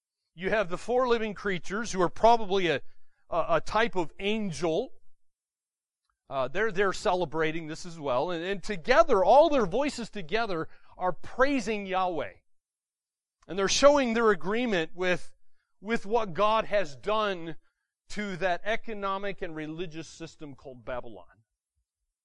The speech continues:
And so the next, notice the next, the text has a voice there calling all believers in heaven to join in the praise of Yahweh. And so as a result of the praise to God, it's interesting, the Apostle John described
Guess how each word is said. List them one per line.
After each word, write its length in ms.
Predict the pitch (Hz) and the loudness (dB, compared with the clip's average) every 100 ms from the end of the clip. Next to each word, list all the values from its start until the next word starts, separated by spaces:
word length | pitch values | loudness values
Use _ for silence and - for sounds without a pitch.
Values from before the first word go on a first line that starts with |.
| _ _ _ _ _ _ _ _ | _ _ _ _ _ _ _ _
And 100 | 120 | -10
so 140 | 156 | -8
the 120 | 139 147 | -4 -2
next, 440 | 175 - - - _ _ _ _ _ _ _ _ 127 | -2 -2 -6 -12 _ _ _ _ _ _ _ _ -10
notice 300 | 151 131 - | -8 -8 -8
the 200 | 127 117 | -8 -6
next, 280 | 156 160 - | -4 -4 -6
the 80 | |
text 340 | - 175 151 - | -6 -4 -2 -2
has 160 | 147 | -2
a 60 | 139 | -4
voice 580 | 120 151 139 117 - - | -6 -6 -6 -6 -12 -8
there 340 | 123 113 104 - - - _ _ _ | -6 -6 -8 -12 -18 -20 _ _ _
calling 400 | - 180 180 160 | -4 0 2 2
all 240 | 160 196 208 | 2 2 2
believers 480 | 185 180 175 175 151 | 2 0 -2 -4 -6
in 80 | |
heaven 320 | 147 165 151 135 | -4 -2 -4 -8
to 160 | 170 | -12
join 680 | 135 107 151 180 285 226 160 | -12 -12 -6 -2 -2 -2 -4
in 200 | 160 165 | -4 -6
the 80 | 147 | -6
praise 440 | - 170 139 127 139 | -6 -4 -4 -4 -4
of 300 | 123 - - _ - _ _ | -6 -8 -18 _ -20 _ _
Yahweh. 340 | 131 135 127 135 | -4 0 2 0
And 100 | 143 | 0
so 120 | 202 | 4
as 180 | 190 180 | 6 6
a 60 | |
result 320 | 190 165 247 294 | 2 4 2 4
of 100 | 196 | 0
the 80 | |
praise 380 | 180 214 214 202 | 0 0 0 -2
to 120 | - | -6
God, 460 | 139 190 208 180 147 - - - _ - - | -2 0 2 0 -2 -10 -18 -20 _ -20 -12
it's 160 | 165 294 | -6 -6
interesting, 400 | 269 202 214 175 | -6 -6 -6 -4
the 80 | 175 | -2
Apostle 420 | 220 247 240 175 | 2 0 0 -8
John 480 | - 202 233 254 190 | -6 -4 -4 -4 -6
described 760 | 180 - 214 220 254 220 151 | -8 -6 -4 -2 0 0 -4